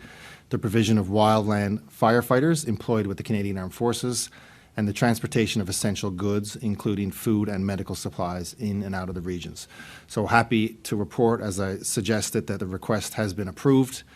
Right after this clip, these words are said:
um, and the Canadian Armed Forces will now be deploying a reconnaissance element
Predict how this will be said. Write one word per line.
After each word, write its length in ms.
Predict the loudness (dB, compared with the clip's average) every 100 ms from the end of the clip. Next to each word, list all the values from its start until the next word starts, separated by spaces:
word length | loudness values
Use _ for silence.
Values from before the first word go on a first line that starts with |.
| -20 -16 -6
um, 240 | -2 0
and 80 | 0
the 40 |
Canadian 340 | 2 4 6 6
Armed 160 | 4
Forces 600 | 2 0 0 -2 -4 -4
will 140 | -2 2
now 240 | 2 2
be 160 | 0 -2
deploying 640 | -4 -2 0 0 0 -2
a 40 | -4
reconnaissance 600 | -2 2 2 2 -2 -2
element 420 | 0 2 0 -2